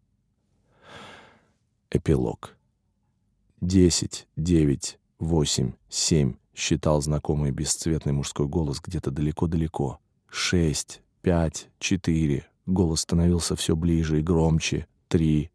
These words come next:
два, один". Хлопок. Я отчётливо услышал надрывный звук своего бьющегося сердца.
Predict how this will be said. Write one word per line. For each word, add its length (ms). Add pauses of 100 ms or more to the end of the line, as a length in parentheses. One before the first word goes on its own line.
(160)
два, 540 (220)
один". 540 (280)
Хлопок. 640 (1700)
Я 160
отчётливо 460
услышал 360
надрывный 500
звук 260
своего 340
бьющегося 600
сердца. 540